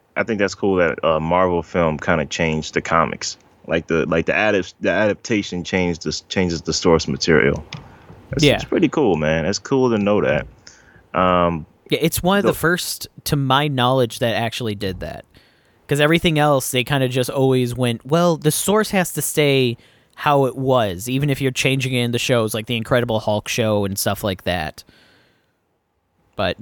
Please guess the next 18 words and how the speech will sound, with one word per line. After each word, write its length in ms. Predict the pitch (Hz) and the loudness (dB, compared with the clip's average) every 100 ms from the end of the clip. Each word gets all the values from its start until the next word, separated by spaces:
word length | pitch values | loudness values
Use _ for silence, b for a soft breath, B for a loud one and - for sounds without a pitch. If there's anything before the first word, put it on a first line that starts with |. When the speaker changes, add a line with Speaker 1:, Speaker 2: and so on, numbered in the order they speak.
| 123 | 2
Speaker 2:
Blade, 400 | 143 139 143 120 | 4 4 2 0
it, 160 | 110 - - 143 _ _ | -4 -8 -18 -20 _ _
because 300 | - 143 135 | -6 -2 0
the 80 | 135 | 0
mainstream 1000 | 135 139 147 - 156 143 139 135 120 120 - | 2 2 2 0 0 2 2 2 -2 -6 -8
loved 420 | 139 131 127 127 | -4 2 2 2
the 80 | 127 | 2
idea 380 | 113 120 120 123 | 2 2 2 0
of 80 | 110 | 2
him 160 | 123 117 | -2 0
being, 340 | 117 113 117 | -2 -2 -2
like, 200 | 110 110 | -2 -2
a 60 | 113 | -4
daywalker, 840 | 117 123 120 117 98 110 117 101 | -2 0 0 0 0 0 -2 -2
half 220 | 113 107 | -2 -2
vampire, 540 | - 110 104 107 110 101 | -4 -4 -2 0 0 0
half 220 | 107 101 | 0 -2
human, 520 | 120 110 104 90 90 | -2 0 0 -2 -4